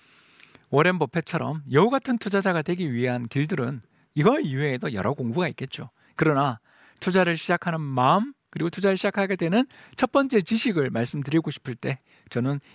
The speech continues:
이 교훈을 다시 한번 이야기하겠습니다. 여우 같은 투자자가 되고 싶다면 역사적인 교훈으로부터 투자의 맥락 속에서 어떻게 투자를 해야 될 것인가를 파악해야죠. 전쟁의 총소리에 주식을 사라 그랬다고 러시아 주식을 사라는 게 아니라는 거 이제 아시죠?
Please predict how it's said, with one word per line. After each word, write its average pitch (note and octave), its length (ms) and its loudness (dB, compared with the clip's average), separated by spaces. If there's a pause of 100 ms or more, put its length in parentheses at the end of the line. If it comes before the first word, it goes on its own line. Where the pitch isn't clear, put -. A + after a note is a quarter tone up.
이 G#3+ 140 4
교훈을 D3 400 2
다시 C3 240 -4
한번 B2+ 200 -6
이야기하겠습니다. B2 760 -8 (460)
여우 E3 200 6
같은 A3 300 0
투자자가 F3 440 -2
되고 E3 180 -2
싶다면 C3+ 520 -6 (760)
역사적인 F3+ 720 2
교훈으로부터 C3+ 840 -2 (380)
투자의 C#3 500 -2 (160)
맥락 F3 320 2
속에서 A#2 400 -10 (220)
어떻게 A#3+ 260 2
투자를 F#3 260 2
해야 F#3+ 120 0
될 F3 100 -6
것인가를 C3 380 -8
파악해야죠. D#3 560 -4 (420)
전쟁의 G#3 460 4
총소리에 F#3+ 600 2 (240)
주식을 A3 300 4
사라 G3+ 220 2
그랬다고 D#3 300 -2
러시아 C3 280 4
주식을 G#3+ 300 -2
사라는 G3 320 0
게 F#3+ 80 -2
아니라는 F#3 360 2
거 E3 80 -2
이제 D#3+ 160 0
아시죠? A3+ 440 2